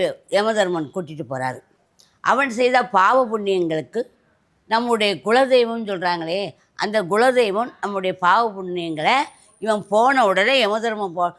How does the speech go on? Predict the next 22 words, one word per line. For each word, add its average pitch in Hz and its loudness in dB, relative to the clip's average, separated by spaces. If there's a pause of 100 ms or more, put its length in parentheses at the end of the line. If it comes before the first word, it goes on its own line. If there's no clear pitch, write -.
(160)
முதல்ல 240 0
யமன் 214 -4
வருவான். 180 -4 (340)
"வாடா, 202 4 (560)
உன்னை 180 -4
டைம் 208 -2
முடிஞ்சிட்டுமா, 175 -10 (300)
நான் 180 2
இந்த 214 0
பூலோகத்தை 208 0
விட்டு 180 -6
வரமாட்டேன், 170 -2 (260)
நீ 208 -4
போ" 196 0 (120)
என்று 190 -4
சொல்லிடுவான். 139 -10 (240)
அதுக்கப்புறம் 254 0 (100)
காலன் 233 2
வருவான். 156 -10 (280)
காலன் 226 2
வந்து, 220 -6
"எடா, 190 2